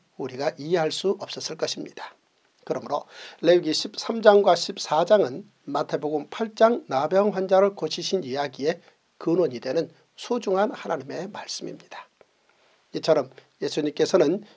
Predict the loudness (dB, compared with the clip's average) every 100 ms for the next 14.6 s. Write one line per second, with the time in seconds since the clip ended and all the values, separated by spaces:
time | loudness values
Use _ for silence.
0 | _ -4 0 2 2 6 6 6 -2 4
1 | 8 10 8 4 -16 _ -10 -8 -4 -2
2 | 0 -2 -4 -4 -4 -6 -8 -10 -12 -14
3 | -16 _ _ _ _ _ _ _ _ _
4 | _ _ -10 -6 -4 0 2 4 2 0
5 | -14 _ -20 -20 -20 2 4 6 4 6
6 | 6 6 2 2 -2 -4 2 2 2 0
7 | 2 8 8 6 _ -8 -4 0 0 2
8 | -2 -4 -10 -6 -2 -2 -2 2 2 2
9 | -2 _ -14 -14 -10 -10 -6 -4 -4 -8
10 | -14 -16 -18 _ _ _ _ _ _ _
11 | -2 0 2 4 4 6 4 2 4 4
12 | 2 0 -2 0 0 0 -4 -8 -10 -14
13 | -14 -18 -18 _ _ _ _ _ -6 -4
14 | -4 -6 -8 -6 -6 -8